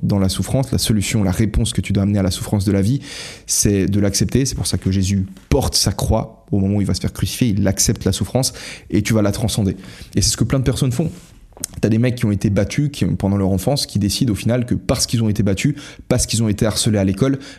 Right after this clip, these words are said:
ben, ils comprennent qu'ils ont pas envie, en fait, de reproduire le même truc avec leurs enfants. On peut apprendre le bien via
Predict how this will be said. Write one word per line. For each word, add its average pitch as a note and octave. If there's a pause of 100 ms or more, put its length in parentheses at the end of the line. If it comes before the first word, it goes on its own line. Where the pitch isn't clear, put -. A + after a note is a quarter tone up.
ben, G#2
ils A2+
comprennent C3+
qu'ils G#2+
ont G2
pas B2+
envie, B2
en -
fait, B2+
de G#2+
reproduire G#2+
le G2
même G2
truc C3+
avec G#2
leurs G2+
enfants. A#2+ (160)
On A2+
peut D#3+ (340)
apprendre B2+
le A2
bien A#2+ (200)
via A#2+